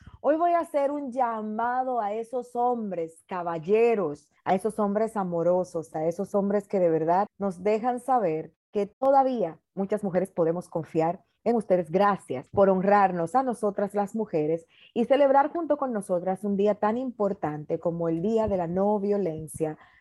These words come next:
contra la Mujer, Santiago. Así es que, y entre ellos, señores,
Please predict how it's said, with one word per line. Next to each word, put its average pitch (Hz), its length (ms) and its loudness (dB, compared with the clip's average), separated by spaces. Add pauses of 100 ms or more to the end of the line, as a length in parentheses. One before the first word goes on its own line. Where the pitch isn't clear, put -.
(140)
contra 190 600 -2
la 175 300 0
Mujer, 165 500 -4
Santiago. 147 680 -8 (200)
Así 170 180 -8
es 170 120 -8
que, 180 340 0 (200)
y 208 100 2
entre 214 420 4
ellos, 262 220 2
señores, 196 500 0